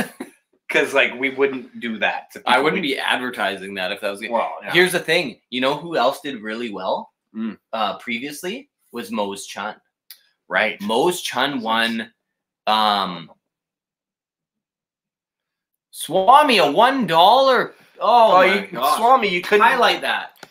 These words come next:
Speaker 2: Swami, you couldn't get fifty cents in there?
Speaker 1: Swa-, Swami, you should have become a patron, and then you could have been in the contest.
Speaker 2: By the way, scrolling, it's two fingers. Just so you know.
Speaker 1: Oh.
Speaker 2: Yeah.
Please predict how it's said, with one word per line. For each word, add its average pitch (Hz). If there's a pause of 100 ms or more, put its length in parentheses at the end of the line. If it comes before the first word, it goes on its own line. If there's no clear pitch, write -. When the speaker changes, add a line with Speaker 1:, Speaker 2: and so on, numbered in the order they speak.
(160)
Speaker 2:
Swami, 254
you 175
couldn't 208
get 196
fifty 190
cents 202
in 415
there? 480 (320)
Speaker 1:
Swa-, 202
Swami, 202
you 156
should 196
have 175 (300)
become 180
a 151
patron, 175
and 120
then 135
you 143
could 160
have 160
been 170
in 170
the 156
contest. - (480)
Speaker 2:
By 139
the 135
way, 135 (100)
scrolling, 139 (180)
it's -
two 110
fingers. 104 (580)
Just -
so -
you 50
know. 50 (880)
Speaker 1:
Oh. 123 (220)
Speaker 2:
Yeah. 117